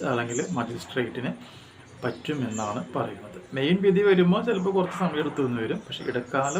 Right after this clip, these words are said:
ഉത്തരവ് അല്ലെങ്കിൽ ഇന്ററിം മെയിൻ്റനൻസ് എന്ന് പറയുമ്പോൾ അറുപത് ദിവസത്തിനുള്ളിൽ അനുവദിച്ച് കൊടുക്കണം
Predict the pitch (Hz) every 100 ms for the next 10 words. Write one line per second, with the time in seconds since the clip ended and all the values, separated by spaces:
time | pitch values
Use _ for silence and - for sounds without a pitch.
0 | 196 - 135 151 262 214 170 175 165 160
1 | 170 151 143 127 139 139 160 143 135 127
2 | 120 151 247 - - 113 117 120 196 170
3 | - 123 131 135 117 113 175 - - -
4 | - - 135 120 120 123 - 135 135 -
5 | 123 135